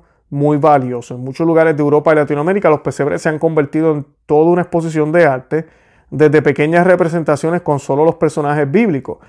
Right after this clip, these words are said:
hasta montajes compuestos por muchos personajes,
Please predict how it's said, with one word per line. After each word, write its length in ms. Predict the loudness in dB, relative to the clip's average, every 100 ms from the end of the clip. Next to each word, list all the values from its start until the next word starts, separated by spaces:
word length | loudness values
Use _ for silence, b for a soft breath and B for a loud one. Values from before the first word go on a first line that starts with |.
| b b
hasta 440 | -8 0 2 0 -4
montajes 680 | -2 0 2 0 0 -2 -6
compuestos 680 | -4 -4 2 0 0 -2 -2
por 160 | -2
muchos 340 | 0 -2 -2 -4
personajes, 580 | -4 -4 -10 -10 -14